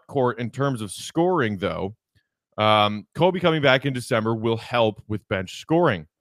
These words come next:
Could be sooner than December. Do you think we can dangle our two first rounders this year, Portland's protected first pick and our own first pick, for a scoring front court player somewhere? And do you have anyone in mind who could fit that bill? Regards,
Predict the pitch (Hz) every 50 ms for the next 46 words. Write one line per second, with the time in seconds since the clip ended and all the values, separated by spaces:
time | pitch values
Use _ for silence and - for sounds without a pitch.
0 | _ _ - 185 220 214 180 131 - 139 165 151 104 95 95 92 85 - - 117
1 | 127 135 - - - _ _ _ _ _ _ _ _ _ 180 165 - 147 165 185
2 | - 254 269 240 247 254 220 233 190 156 127 - 160 170 196 202 180 147 113 104
3 | 107 117 120 120 113 - - 123 156 175 180 185 180 135 - - 156 160 160 143
4 | - 143 143 156 175 170 151 139 123 110 117 135 135 - - - - - - _
5 | _ - 110 104 123 170 202 175 120 98 90 104 117 _ _ _ _ _ _ -
6 | - 127 135 131 131 135 127 - 131 110 - 135 127 123 - 117 104 - 117 113
7 | 110 - - 117 117 - 120 107 101 101 98 117 160 202 220 - - 98 98 92
8 | - - 101 90 98 - _ _ _ _ _ _ _ _ - 147 156 147 - -
9 | - 165 180 190 190 175 - - - 165 160 143 - 156 156 151 - - 139 127
10 | 135 139 131 - - 113 107 98 101 101 104 104 104 - 107 98 101 107 107 98
11 | 113 131 139 143 135 - 123 127 127 123 113 113 113 117 117 117 117 107 95 95
12 | 92 92 98 95 95 _ _ _ _ _ _ - 127 120 - 98 - - 120 117
13 | 113 - _ - 104 117 113 110 - _ _ - 143 135 139 120 80 85 _ _
14 | _ _ _ _ _ _ _ - 131 120 120 107 90 87 92 92 - - -